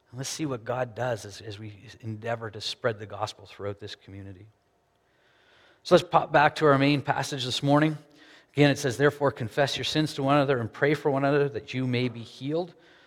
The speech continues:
The prayer of a righteous person has great power as it is working." There's a couple of neat promises here.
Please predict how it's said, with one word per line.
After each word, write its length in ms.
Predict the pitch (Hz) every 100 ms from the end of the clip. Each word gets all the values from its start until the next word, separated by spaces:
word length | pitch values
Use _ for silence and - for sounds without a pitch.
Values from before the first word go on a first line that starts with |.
| _
The 80 | -
prayer 300 | - 143 139
of 80 | 117
a 40 |
righteous 360 | 110 135 143 -
person 360 | 143 131 131
has 160 | 113 110
great 380 | 123 127 127 -
power 540 | - 123 113 95 90
as 200 | 107 104
it 60 | 104
is 200 | 92 -
working." 320 | 101 92 95
There's 640 | _ _ _ _ _ _
a 40 | -
couple 180 | 165 151
of 40 |
neat 200 | 156 156
promises 540 | - 147 139 120 113
here. 260 | - 101 90